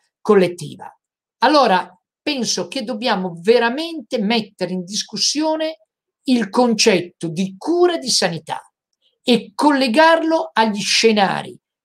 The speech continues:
globali e mondiali. Cioè, in sostanza, è difficile cambiare delle leggi se non siamo in grado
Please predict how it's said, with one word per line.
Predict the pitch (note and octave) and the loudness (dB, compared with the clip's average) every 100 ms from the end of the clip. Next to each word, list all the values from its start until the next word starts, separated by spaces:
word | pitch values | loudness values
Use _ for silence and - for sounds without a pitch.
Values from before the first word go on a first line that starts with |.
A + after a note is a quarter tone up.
| _ _ | _ _
globali | F3+ E3+ B3 B3+ B3+ D#4 D#4+ D#4+ D#4+ _ _ _ _ | -10 0 4 6 6 6 4 0 -8 _ _ _ _
e | - A#3+ | 0 2
mondiali. | A3+ G3+ F3+ E3+ - - _ | 2 0 -2 -4 -8 -18 _
Cioè, | - C4+ A3 - - _ _ _ - | 0 4 4 0 -12 _ _ _ -8
in | C4 | -2
sostanza, | - C4+ - A#3 F3+ D3+ D3 C3+ B2 _ _ _ _ _ | 0 0 0 -2 -4 -4 -12 -14 -18 _ _ _ _ _
è | - C4+ | 0 0
difficile | A#3+ C4 - - C4+ G3 - C#3 - _ | 2 -2 -4 -4 -4 -4 -8 -12 -18 _
cambiare | - F#3 F#3+ G3 C4 G#3 F3 | -6 -4 -2 2 4 4 2
delle | D#3+ E3 E3+ | -4 -4 0
leggi | A#3 C#4+ C4 D4 D#4+ _ _ _ _ - | 0 0 -6 -4 -6 _ _ _ _ -8
se | - A3 | 0 2
non | G#3+ G#3+ | 2 0
siamo | - C#4 C#4+ B3+ | -2 0 0 0
in | G3 F#3 | -2 -2
grado | F3+ B3 C#4 C#4 D#4 D4+ | 0 2 2 -2 -6 -8